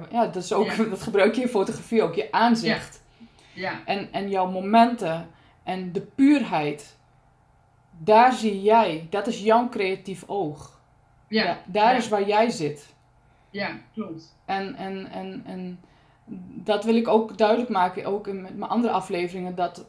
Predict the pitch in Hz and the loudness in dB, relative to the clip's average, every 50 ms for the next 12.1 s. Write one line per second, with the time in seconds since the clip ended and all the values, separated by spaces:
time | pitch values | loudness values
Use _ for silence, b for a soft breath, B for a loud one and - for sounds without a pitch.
0 | - - - 202 190 - - - - - - - 220 214 208 - 208 196 - - | -20 -16 -10 -10 -10 -10 -10 -20 -20 -18 -12 -6 -4 -4 -4 -4 -6 -8 -6 -6
1 | - - - 277 277 - - 220 180 170 170 185 185 180 185 - - 202 202 196 | -6 -4 -2 -2 -2 0 -2 -2 -2 -2 -2 -4 -6 -8 -8 -8 -8 -8 -8 -8
2 | - 208 185 202 202 196 185 156 - 226 214 214 185 175 180 170 208 214 208 208 | -8 -8 -8 -6 -6 -6 -8 -4 0 0 0 0 -2 -6 -6 -2 -2 0 0 0
3 | 208 202 196 214 214 - - 226 - - 240 226 208 185 175 185 175 226 226 - | 0 0 -2 -2 -4 -4 -8 -6 -2 2 4 4 4 4 0 0 -2 -2 -2 -2
4 | 254 220 202 202 - - - - - 277 262 220 170 165 - - b b b b | -2 -2 -2 -2 -4 -6 -10 -8 -4 0 0 0 0 -2 -6 -10 b b b b
5 | b b b b b b b b _ - 202 202 196 220 226 226 - - 233 220 | b b b b b b b b _ -10 -6 -2 4 4 4 4 4 0 4 4
6 | 214 214 220 226 233 247 247 240 226 208 180 208 262 254 226 214 214 233 233 226 | 6 6 6 4 4 4 4 4 4 2 2 0 0 2 2 2 2 2 0 -2
7 | - - - 240 233 226 - - 220 220 220 - 277 262 277 277 - 311 277 277 | -2 -6 -4 -2 -2 -2 0 0 0 0 0 0 0 2 2 2 2 2 2 2
8 | 285 285 285 277 - 247 254 240 - - 262 214 214 214 214 240 226 240 247 233 | 4 2 2 0 0 -2 -4 -4 0 4 4 4 4 2 -2 -2 0 2 2 2
9 | 240 247 247 247 240 240 240 285 294 - - 294 277 - - 269 254 262 254 254 | 4 4 4 4 4 6 6 6 4 4 2 0 0 0 2 2 2 2 0 -2
10 | 233 190 - - 214 202 - - 233 233 233 226 226 226 233 226 226 254 247 254 | -4 -6 -4 -6 -8 -6 -2 0 2 2 2 2 2 2 0 0 2 0 -2 -2
11 | 247 - - 240 226 - 254 233 - 254 254 269 262 269 247 226 220 226 226 226 | -2 -2 -4 -4 -4 -4 -6 -6 -4 -4 -4 -2 -2 -2 -2 -2 0 0 0 0
12 | 226 | 0